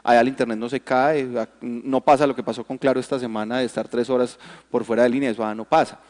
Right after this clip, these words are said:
Nosotros tenemos unas realidades muy diferentes y como canal de distribución lo que hacemos es buscar cómo le damos un mayor valor a nuestros clientes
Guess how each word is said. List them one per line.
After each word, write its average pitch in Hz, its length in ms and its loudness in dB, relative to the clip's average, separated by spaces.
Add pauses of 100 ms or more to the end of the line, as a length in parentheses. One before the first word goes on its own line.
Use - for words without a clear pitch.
(460)
Nosotros 120 300 -8
tenemos 127 280 -6
unas 143 180 -2
realidades 110 460 -2
muy 120 140 -8
diferentes 110 580 -10
y 113 80 -8
como 120 300 -8
canal 113 400 -4
de 147 100 -2
distribución 117 600 -6
lo 127 100 -8
que 123 120 -4
hacemos 120 360 -10
es 123 100 -8
buscar 135 540 0 (540)
cómo 165 560 0 (320)
le 131 160 4
damos 147 320 4
un 180 100 -6
mayor 170 460 0
valor 165 300 4
a 165 40 0
nuestros 139 440 -8
clientes 202 580 -8